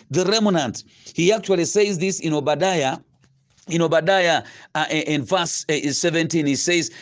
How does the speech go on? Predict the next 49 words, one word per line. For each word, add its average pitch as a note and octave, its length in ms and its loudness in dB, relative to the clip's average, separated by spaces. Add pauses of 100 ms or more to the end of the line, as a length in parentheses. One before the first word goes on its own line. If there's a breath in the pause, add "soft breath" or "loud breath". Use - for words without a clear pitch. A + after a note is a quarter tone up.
(140 loud breath)
"But D#3+ 140 0
on D#3 180 0
Mount F#3+ 340 0 (180)
Zion, D#3+ 560 2
they B2 340 -4
shall D#3 340 0
be, C#3 320 0 (260 loud breath)
uh, D3+ 240 -2
those D3+ 380 2
who F3+ 320 0
shall F3 400 0 (160 loud breath)
survive." D3 680 0 (220 soft breath)
You, D3+ 200 -4
you E3+ 60 2
see G#3 180 -2
that? F#3+ 260 0 (140 loud breath)
"On F3 180 2
Mount G3 240 2
Zion, D#3+ 440 0
they G3 200 -2
shall E3+ 260 0
be C#3+ 260 -2 (220 loud breath)
a D#3+ 80 0
survivor. E3 580 2
They G3 220 0
shall D#3+ 240 0
be C#3 240 -2 (220 loud breath)
a F3+ 100 2
remnant, E3+ 540 2
that C#3+ 120 -4
they G3+ 120 -2
shall G3 240 0
be D3+ 100 0
a D#3 60 0
group F3 320 0
of C3+ 120 0
remnants." D#3+ 460 0
Why? E3+ 380 0 (320 loud breath)
Because F3+ 400 0
they E3 100 0
had D#3+ 180 2
chosen E3+ 420 2
to D3 100 -2
put F3+ 240 0
their D#3 160 2
trust - 420 -4
in D#3+ 120 2
the C#3+ 100 2
Lord. D#3+ 340 2